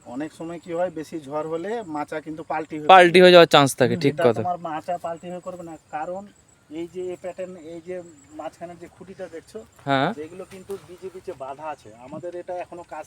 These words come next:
Speaker 1: শেষ হয়নি।
Speaker 2: ঠিক, ঠিক, ঠিক।
Speaker 1: কারণ আমরা এই যে লং সুতো যেটা দিয়েছি,
Speaker 2: হ্যাঁ।
Speaker 1: আবার এটা দিয়ে মিডলে দুটো করে দিব।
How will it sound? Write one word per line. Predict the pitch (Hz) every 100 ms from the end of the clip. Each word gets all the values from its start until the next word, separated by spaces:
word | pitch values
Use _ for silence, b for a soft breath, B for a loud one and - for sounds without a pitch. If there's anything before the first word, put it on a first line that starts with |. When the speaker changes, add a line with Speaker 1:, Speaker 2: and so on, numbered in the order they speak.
| -
Speaker 1:
শেষ | 185 185
হয়নি। | 165 135 101 _ _ -
Speaker 2:
ঠিক, | 160 127 -
ঠিক, | 123 -
ঠিক। | 123
Speaker 1:
কারণ | 135 160
আমরা | 165 147 160 165 180 180
এই | 170
যে | 175
লং | 147 156 180 180
সুতো | 175 185
যেটা | 165 165 165
দিয়েছি, | 160 175 - 285 269 -
Speaker 2:
হ্যাঁ। | 135 131 208 - -
Speaker 1:
আবার | 127 156 175
এটা | 175 165 180
দিয়ে | 185
মিডলে | 185 185 185 185
দুটো | 165 190 202
করে | 185 175
দিব। | 156